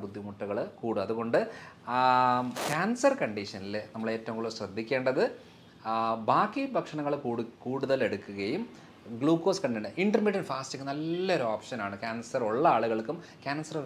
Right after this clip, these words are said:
വരാതിരിക്കാനായിട്ട് ഹെൽപ്പ് ചെയ്യുന്നത്. എന്ന് വെച്ചാൽ പതിനാറ് മണിക്കൂറത്തെ ഫാസ്റ്റിംഗ്, എന്ന് വെച്ചാൽ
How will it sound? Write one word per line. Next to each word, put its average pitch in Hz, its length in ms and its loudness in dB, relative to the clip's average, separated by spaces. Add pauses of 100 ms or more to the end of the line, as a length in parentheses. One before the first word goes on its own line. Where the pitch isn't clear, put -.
വരാതിരിക്കാനായിട്ട് 135 840 2
ഹെൽപ്പ് 110 260 -8
ചെയ്യുന്നത്. 104 220 -6
എന്ന് 139 140 0
വെച്ചാൽ 143 220 -2 (280)
പതിനാറ് 151 420 2
മണിക്കൂറത്തെ 113 460 -2
ഫാസ്റ്റിംഗ്, 92 320 -6 (140)
എന്ന് 165 140 -6
വെച്ചാൽ 180 160 -2